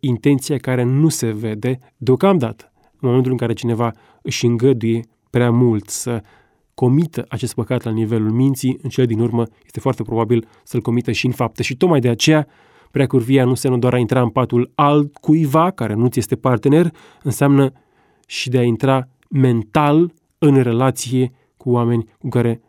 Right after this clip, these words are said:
nu ar trebui, prin legământul căsătoriei, să intri în relație. Mai sunt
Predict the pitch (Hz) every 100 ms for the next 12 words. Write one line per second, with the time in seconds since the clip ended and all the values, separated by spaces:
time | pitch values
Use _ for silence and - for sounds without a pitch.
0 | _ 127 139 117 110 120 107 120 - _
1 | - 185 170 139 143 120 120 - 117 113
2 | 120 110 _ _ - 127 120 - 117 -
3 | 135 113 - _ 127 117 107 95 - -
4 | _ _ - - - - _ _ _ _
5 | _ _ _ _ _ _ 180 170 220 220